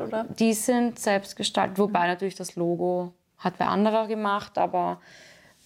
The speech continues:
Speaker 2: diese verschiedenen Elemente fügt dann ich meistens zusammen zu einem
Speaker 1: Ja.
Speaker 2: Flyer, frag aber dann noch meinen Grafikdesigner, hey, passt das eh? <laughs> Schaut das eh gut aus? Aber prinzipiell, das mache ich selber, ja.
Speaker 1: Mhm.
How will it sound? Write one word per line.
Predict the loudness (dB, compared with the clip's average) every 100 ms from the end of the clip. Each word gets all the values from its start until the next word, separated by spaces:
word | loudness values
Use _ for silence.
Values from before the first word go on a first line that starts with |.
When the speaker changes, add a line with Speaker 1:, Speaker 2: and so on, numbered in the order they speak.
| -4 2
Speaker 2:
diese | 4 4 0 _
verschiedenen | -4 0 4 6
Elemente | 6 4 2 0 -2 -8
fügt | 0 2 4
dann | 2 4
ich | 2 2 2
meistens | 4 2 2 -2 -4
zusammen | -2 2 4 4 6
zu |
einem | 6 6
Speaker 1:
Ja. | 4
Speaker 2:
Flyer, | 4 4 2
frag | 2 2 2 4
aber | 2 2
dann | 0 -2
noch | -2 -4 -4
meinen | -6 -6
Grafikdesigner, | -4 0 0 0 -10 -4 0 0 0
hey, | -4
passt | -2 -2 -2 -6
das | -2
eh? | 2 4 2 2 0 2
<laughs> | 0 0 0 0 0
Schaut | -2 0
das | 0 0
eh | -6
gut | -4 -4 -2
aus? | -2 -6 -16 -18 -16 -16 -20 -2
Aber | 0 2
prinzipiell, | 2 2 0
das | 0
mache | -4 -6
ich | -6
selber, | -2 0 0 0
ja. | -2 -2 -2
Speaker 1:
Mhm. | -4